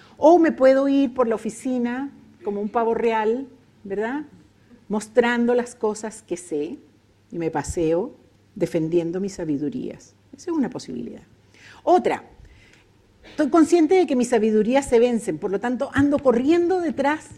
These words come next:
de los cambios. ¿Alguno de ustedes anda corriendo detrás de los cambios? ¿Se mete en cuánto curso, compra cuánto libro, se lee cuánto artículo hay sobre cuánta cosa? Esa es otra forma.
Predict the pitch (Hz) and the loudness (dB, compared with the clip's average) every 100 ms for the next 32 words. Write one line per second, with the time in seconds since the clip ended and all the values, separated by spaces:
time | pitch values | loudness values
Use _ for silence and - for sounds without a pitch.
0 | - 226 254 240 240 185 170 151 - - | -8 -2 -2 -2 -6 -4 -4 -6 -8 -20
1 | _ _ _ _ _ _ _ _ - 190 | _ _ _ _ _ _ _ _ -8 -4
2 | 233 277 254 269 294 277 269 277 247 262 | -2 -2 -2 -2 -2 -2 -2 -4 -6 -4
3 | 294 330 311 269 294 285 285 - 302 320 | -4 -2 -6 -6 -6 -4 -6 -4 -2 -2
4 | 349 - _ _ 226 233 247 269 233 220 | -4 -8 _ _ 4 4 0 -4 0 -2
5 | 202 175 269 262 - 247 240 226 240 233 | -2 -6 -4 -8 -8 -2 -2 0 -2 -2
6 | 208 196 190 208 254 254 262 - - - | -6 -4 -4 -4 -4 -2 -2 -4 -20 -18
7 | - 226 226 262 277 240 208 196 185 160 | 2 8 8 8 6 4 2 2 -2 -2
8 | - 254 302 277 262 233 247 269 233 214 | -4 -2 2 6 8 8 6 2 2 4
9 | 196 185 - 240 214 196 214 208 254 269 | 4 2 2 2 2 0 0 6 4 6
10 | 302 330 349 - - _ _ _ - - | 0 0 -6 -20 -20 _ _ _ -20 -20
11 | - - - _ _ 349 359 277 165 147 | -20 -20 -20 _ _ -6 -4 -4 -6 -8
12 | - 120 - | -14 -18 -20